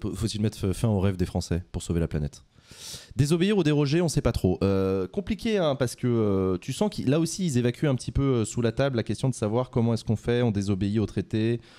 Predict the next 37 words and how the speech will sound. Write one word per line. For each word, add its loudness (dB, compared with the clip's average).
euh, 2
on 2
déroge 2
au 2
traité, 0
on 4
négocie, 0
euh, 2
machin, 0
et -2
cetera. -2
Ils -4
sont -4
pas -2
très, -2
ils -8
sont 0
pas 2
tout -4
à 4
fait 0
sûrs 0
de 0
ce -6
qu'il -6
faut 0
faire. 0
En 0
tout -4
cas, 0
ils 0
sont -2
tous -4
d'accord 0
pour 0
dire -2
que 0